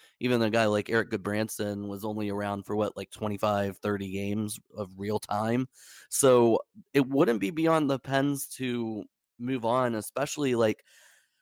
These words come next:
what I come back to is one of the weaknesses on this team is skilled wingers, and Galchenyuk is supposed to provide that. He's supposed to provide some production. So if he's not doing that,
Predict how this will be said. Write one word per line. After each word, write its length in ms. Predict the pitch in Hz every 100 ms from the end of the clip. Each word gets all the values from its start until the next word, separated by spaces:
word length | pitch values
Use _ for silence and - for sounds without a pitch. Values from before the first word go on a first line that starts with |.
| _ _ _ _ -
what 180 | 127 131
I 120 | 151
come 200 | - 156
back 220 | 143 139
to 240 | - 135 123
is 160 | 107
one 140 | 127 139
of 100 | 123
the 80 | 110
weaknesses 680 | 131 135 143 - 117 104 -
on 160 | 123 120
this 180 | 107 -
team 320 | 139 135 120
is 140 | 101
skilled 420 | - - 113 104
wingers, 480 | 107 120 104 98 98
and 180 | - 101
Galchenyuk 540 | 104 107 - 127 120 -
is 120 | 104
supposed 320 | - 110 -
to 60 | -
provide 400 | 101 101 104 104
that. 220 | 104 104
He's 200 | 117 107 _ -
supposed 540 | - 110 123 117 -
to 60 | 101
provide 440 | 101 110 107 -
some 140 | 104
production. 540 | 95 104 110 - 107 101
So 200 | - 107
if 100 | -
he's 280 | 151 143 113
not 340 | 117 135 -
doing 320 | 110 160 131
that, 300 | 104 104 107